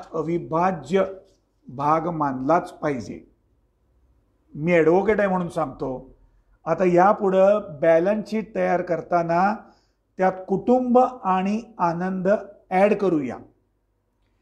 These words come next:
हिशोब करायची सवय बदलूया. गेल्या सत्तर दिवसात जो आनंद घेतला त्याची या बॅलन्स शीटला फोडणी द्यावी. मला खात्री आहे आपल्याला नक्की कळेल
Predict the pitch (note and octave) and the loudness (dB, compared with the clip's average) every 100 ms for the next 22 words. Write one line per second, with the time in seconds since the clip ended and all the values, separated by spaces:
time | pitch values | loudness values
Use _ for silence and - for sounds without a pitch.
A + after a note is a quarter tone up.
0 | _ _ - D#3 - A#3 B3 B3 G3 F#3 | _ _ -2 0 6 6 6 2 -2 0
1 | F#3+ F#3 G#3 G3+ F#3 F3 F#3+ E3 D#3 E3 | 0 -2 -8 -4 -2 0 0 -2 -2 0
2 | F3+ D3+ G2+ - _ _ _ _ _ _ | -2 -2 -6 -14 _ _ _ _ _ _
3 | _ _ _ _ D3 D#3+ F#3 G#3 G3+ - | _ _ _ _ -2 0 4 4 2 0
4 | F3+ - A#3 B3 G#3 G3 - F#3 F#3+ F#3 | -4 -2 2 4 2 -2 -4 -2 0 -2
5 | - F#3 G#3 A3 F3 F3 F3 F3 E3 C3+ | -4 0 0 0 -2 -2 -2 -4 -4 -4
6 | C#3+ C#3 E3+ F#3 G#3+ A3 - _ _ _ | -8 -4 0 2 0 -4 -18 _ _ _
7 | - E3 D#3+ G3+ G#3 G#3 F3 E3+ E3+ F3+ | -4 -4 -2 -4 2 2 2 2 0 0
8 | G3+ F#3 F#3 E3+ F3 - - - E3+ F3 | -4 -2 -2 0 0 -2 -2 -2 2 2
9 | E3+ A3+ A3 F3+ A#2+ - - _ _ _ | 4 2 4 2 0 -10 -18 _ _ _
10 | _ _ _ _ D3 D#3+ E3+ D#3 D3+ A3 | _ _ _ _ -4 -2 0 -2 0 2
11 | A#3+ F3+ D#3+ - - _ _ _ _ D#3+ | 4 4 2 -4 -16 _ _ _ _ -10
12 | D#3+ F3 F#3 F3 D#3 - A#3 A#3 F3+ E3+ | -4 -4 -4 -6 -8 -2 0 2 4 4
13 | E3 | 2